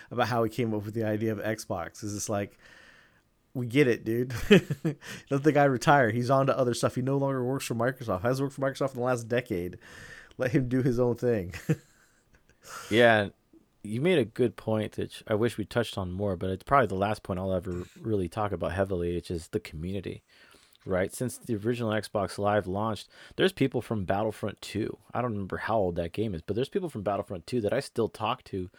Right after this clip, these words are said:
Speaker 2: you know, Buddy Wall Street, Big Worm. Um, there's other people that, like, I'll go years without talking to them, and then I'll, I'll throw them an invite because I'm like, "Hey, man, I just saw you picked up Infinite. We wanna p-, throw down a bit?"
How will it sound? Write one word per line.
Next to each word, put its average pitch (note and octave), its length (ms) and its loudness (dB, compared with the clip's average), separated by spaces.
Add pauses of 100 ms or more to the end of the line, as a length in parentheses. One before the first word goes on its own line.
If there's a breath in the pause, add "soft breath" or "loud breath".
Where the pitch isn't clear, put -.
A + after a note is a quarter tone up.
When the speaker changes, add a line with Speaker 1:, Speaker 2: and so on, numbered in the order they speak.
(380 loud breath)
Speaker 2:
you A#2 80 -2
know, A2 140 0
Buddy F#2+ 300 2
Wall G#2+ 280 4
Street, - 300 -8
Big G2 180 4
Worm. G2+ 460 -4 (440 loud breath)
Um, E2 420 -4 (260 soft breath)
there's G#2+ 140 4
other A2+ 180 2
people A2+ 340 0
that, G#2 200 2
like, F#2+ 260 0
I'll A2 240 6
go G#2+ 200 2
years G2+ 360 0
without F#2+ 300 -4
talking G2 340 -10
to F#2 120 -6
them, F2+ 200 -6
and F#2+ 100 -2
then F#2 140 -6
I'll, F2+ 180 -6
I'll G2 100 0
throw G#2+ 200 2
them G2 160 -2
an F#2 140 -2
invite G#2+ 260 0
because F2+ 320 -4
I'm F2 120 -6
like, E2+ 180 -6
"Hey, G#3+ 180 4
man, A#2 160 -2
I G#2 80 0
just G2 200 -2
saw A2 120 2
you A#2 140 2
picked A#2 260 0
up A#2+ 220 2
Infinite. C3+ 500 -2
We F2 80 -4
wanna F#2 160 -2
p-, - 140 -12
throw G#2+ 160 4
down A2 200 2
a C#3+ 60 -2
bit?" F3 240 4